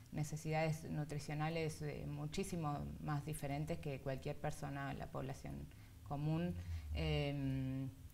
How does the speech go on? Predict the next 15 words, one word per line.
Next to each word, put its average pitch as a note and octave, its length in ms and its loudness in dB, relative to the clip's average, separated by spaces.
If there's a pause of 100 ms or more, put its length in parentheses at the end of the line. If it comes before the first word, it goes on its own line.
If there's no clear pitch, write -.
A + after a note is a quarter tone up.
(360)
y D3+ 120 2
bueno, C3+ 320 4
sí, C3+ 360 -2
en C3+ 200 -2
realidad C#3+ 360 4
en D3 120 4
esos D#3+ 240 0
casos F3 320 0
el E3 80 0
plan F3+ 280 2
alimentario D#3 800 4
es, D3+ 400 2
eh, C#3 480 0
totalmente D#3 640 8
individualizado. D3+ 1040 6